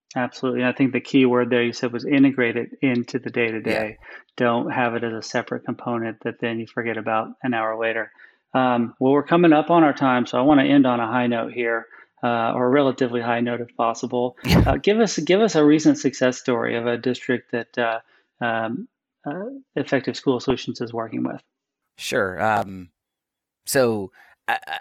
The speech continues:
Speaker 2: I think that this district, and, you know, I'm gonna keep the name anonymous, but I think it's, it's an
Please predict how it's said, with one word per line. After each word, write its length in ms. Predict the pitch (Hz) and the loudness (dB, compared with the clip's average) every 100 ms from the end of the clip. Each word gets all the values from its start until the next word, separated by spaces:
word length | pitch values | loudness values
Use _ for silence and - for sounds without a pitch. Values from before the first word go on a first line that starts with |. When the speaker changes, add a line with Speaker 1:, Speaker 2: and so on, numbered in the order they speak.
| - | -4
Speaker 2:
I 140 | 123 | -2
think 200 | 151 107 | -2 -4
that 160 | 110 95 | -6 -8
this 180 | 110 107 | -8 -4
district, 520 | 107 - 110 104 - | -4 -4 -4 -4 -6
and, 240 | 98 92 | -10 -10
you 80 | 101 | -10
know, 80 | 98 | -8
I'm 120 | 95 | -8
gonna 220 | 98 95 | -8 -10
keep 220 | - - | -10 -12
the 120 | - 90 | -10 -10
name 240 | 92 87 | -8 -10
anonymous, 560 | 87 87 87 87 87 - | -8 -6 -6 -8 -8 -8
but 160 | 92 | -6
I 80 | 87 | -8
think 220 | - - | -8 -10
it's, 240 | 90 - - | -10 -8 -8
it's 160 | |
an 60 | - | -8